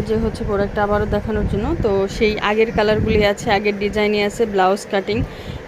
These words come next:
লেস করা। এখানে হুক সিস্টেম হচ্ছে তিনটা, সেম কোয়ালিটি, সেম সব কিছু আপনারা হচ্ছে পাবেন। এখানে হচ্ছে খুব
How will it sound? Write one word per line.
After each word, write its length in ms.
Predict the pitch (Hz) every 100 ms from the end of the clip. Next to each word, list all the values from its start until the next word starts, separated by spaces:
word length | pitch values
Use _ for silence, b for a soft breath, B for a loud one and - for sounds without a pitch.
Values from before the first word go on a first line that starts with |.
| 196
লেস 220 | 208 220 - 208
করা। 240 | 202 202 - - - - 196
এখানে 280 | 233 214 220 220
হুক 160 | 214 208 -
সিস্টেম 280 | 208 220 220
হচ্ছে 260 | 226 208 247 214 - -
তিনটা, 360 | 214 202 214 269 370 - B B B - -
সেম 180 | - 220 220
কোয়ালিটি, 400 | 214 214 214 214 220 226
সেম 120 | 214 208
সব 120 | 202 -
কিছু 260 | 214 202 240 233 240
আপনারা 400 | - - 208 202 214
হচ্ছে 200 | 208 - 214
পাবেন। 280 | 196 190 220 240
এখানে 220 | 190 220 208
হচ্ছে 160 | 202 226
খুব 120 | 214